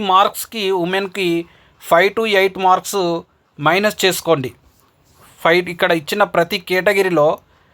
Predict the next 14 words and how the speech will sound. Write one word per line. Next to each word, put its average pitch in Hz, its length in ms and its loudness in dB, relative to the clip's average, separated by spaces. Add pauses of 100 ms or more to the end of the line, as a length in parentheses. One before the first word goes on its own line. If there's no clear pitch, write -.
(380)
ఉమెన్కు 202 380 -2 (120)
వచ్చే, 190 180 0 (160)
ఉమెన్ 190 300 0
కేటగిరీ 196 360 2
వచ్చేసరికి 180 480 -2 (160)
ఫైవ్ 185 300 2
to 226 60 2 (140)
ఎయిట్ 190 240 0
మార్క్స్ 180 320 0 (680)
మైనస్ 185 380 0
చేసుకోండి. 165 400 0 (120)
అయితే 180 240 2 (220)
ఇక్కడ 190 200 0 (2000)
ఇప్పుడు 190 260 4